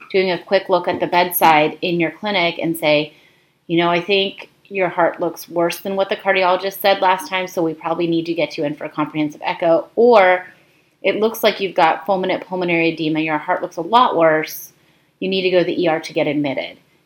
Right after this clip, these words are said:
It would help us out in the emergency room, streamlining workflow, and also making sure that the people who need to be there to get admitted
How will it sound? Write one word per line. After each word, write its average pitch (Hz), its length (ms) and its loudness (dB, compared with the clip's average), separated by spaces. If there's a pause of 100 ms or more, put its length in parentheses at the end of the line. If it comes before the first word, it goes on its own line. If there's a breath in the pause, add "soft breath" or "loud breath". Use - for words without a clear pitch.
It 185 120 2
would 175 120 6
help 185 280 4
us 220 240 4
out 170 200 4
in 170 60 0
the 170 60 4
emergency 196 540 0
room, 156 520 0 (380 soft breath)
streamlining 170 540 4
workflow, 190 500 4
and 156 80 -2
also 214 300 0
making 233 320 -2
sure 214 180 -2
that 208 180 -2
the 190 60 -2
people 202 360 -4
who 190 180 -4
need 175 320 -2
to 180 80 -8
be 160 180 -4
there 175 220 2
to 170 140 -6
get 156 160 0
admitted 151 500 0